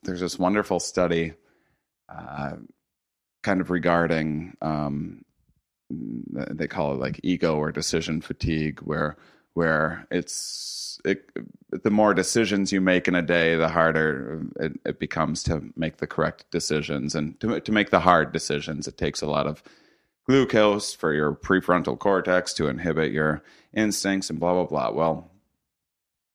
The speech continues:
they wanted to figure out, um, why some people,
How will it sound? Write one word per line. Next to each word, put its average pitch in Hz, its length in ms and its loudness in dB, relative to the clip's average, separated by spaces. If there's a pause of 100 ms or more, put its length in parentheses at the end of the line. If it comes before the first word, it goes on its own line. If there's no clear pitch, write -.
they 104 140 4
wanted 107 280 4
to 95 60 2
figure 92 340 4
out, 87 340 4 (420)
um, 78 500 0
why 90 840 4 (840)
some 110 280 2
people, 92 560 2